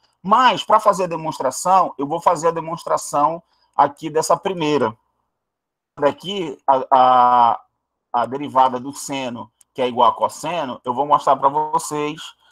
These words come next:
como é que faz. Tá ok? Então, vamos lá. Antes de eu mostrar isso, eu pre-, vou precisar desse limite aqui, ó.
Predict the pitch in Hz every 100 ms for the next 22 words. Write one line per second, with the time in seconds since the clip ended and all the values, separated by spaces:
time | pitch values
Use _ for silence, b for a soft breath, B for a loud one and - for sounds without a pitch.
0 | _ - 135 135 180 - 123 98 98 -
1 | - _ _ _ _ _ _ _ _ _
2 | _ - 110 - 151 180 - _ _ _
3 | _ _ _ _ - 120 185 170 175 -
4 | - b b b b _ 226 277 - -
5 | 120 - - 147 135 - 117 113 147 160
6 | - 113 - 139 - 120 139 165 196 190
7 | 175 139 160 160 143 180 190 196 170 151
8 | 147 147 - 104 82